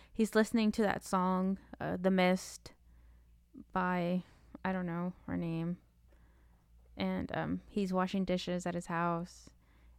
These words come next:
And his wife goes up to him and she's like, "What are you listening to?" And she puts it in her ear and she starts singing to it. And he's just like, "Where did you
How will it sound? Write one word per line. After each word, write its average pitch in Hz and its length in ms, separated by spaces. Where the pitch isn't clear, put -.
And 180 240
his 180 240
wife 180 720
goes 185 180
up 180 200
to 185 80
him 175 240
and 180 100
she's 196 180
like, 170 240
"What 175 100
are 175 40
you 175 100
listening 185 360
to?" - 140
And 175 300
she 180 240
puts 208 220
it 185 60
in 185 160
her 180 240
ear 277 440
and 240 100
she 226 140
starts 214 340
singing 220 520
to 185 200
it. - 300
And 226 100
he's 208 220
just 202 160
like, 208 260
"Where 196 560
did 254 220
you 294 180